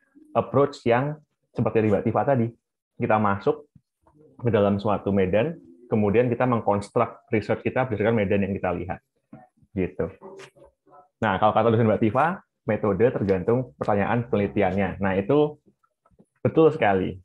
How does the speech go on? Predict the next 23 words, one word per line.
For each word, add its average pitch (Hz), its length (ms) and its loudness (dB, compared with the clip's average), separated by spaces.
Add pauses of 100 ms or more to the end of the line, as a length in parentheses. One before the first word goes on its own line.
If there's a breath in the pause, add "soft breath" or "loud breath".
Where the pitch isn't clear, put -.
Jadi, 104 580 0 (320)
em, 98 460 2 (760)
kita - 460 -2 (340)
menentukan 120 560 0
metode 110 400 2
kita 101 380 -2
antara 95 380 -2
dia 90 280 -4
kualitatif, 92 600 -4
kuantitatif, 95 640 -2
atau 101 580 0 (520)
kedua-duanya, 98 1200 2
atau 95 160 -2
mix 98 280 -4
gitu, 113 440 -2 (320)
itu 113 280 0 (120)
sesuai 117 480 0
dengan 104 240 -2
research 98 320 -2
question-nya. 90 400 -4 (480)
Apalagi, 113 240 2
Dit? 104 180 -2 (1300)
Oh, - 240 -8